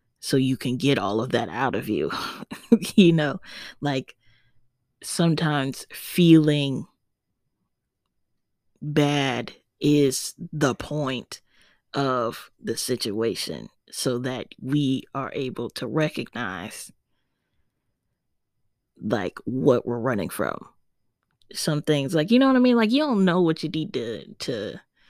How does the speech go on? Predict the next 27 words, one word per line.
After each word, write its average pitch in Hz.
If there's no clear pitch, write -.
to 131
heal 165
from 107
unless 151
you 160
see, 170
like, 127
the 123
wound, 233
I 226
guess, 240
if 233
that 254
makes 240
sense. -
Like, 185
I 214
don't 202
know, 139
like, 147
y-, -
you 190
have 233
to 165
get 170
through, 170
like, 135